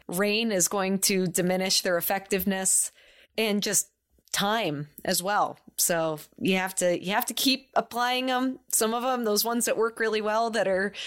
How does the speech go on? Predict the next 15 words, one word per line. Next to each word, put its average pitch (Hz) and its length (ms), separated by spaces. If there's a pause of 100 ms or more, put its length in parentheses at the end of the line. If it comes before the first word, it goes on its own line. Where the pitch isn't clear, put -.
(460)
let's 220 160
say, 226 120
made 214 220
out 202 180
of 185 480
rotten 208 300
eggs, 226 440 (320)
uh, 170 500 (520)
yeah, 226 380
they're 208 140
not 247 220
pleasant 233 380
for 208 140
you 220 260
either. 175 400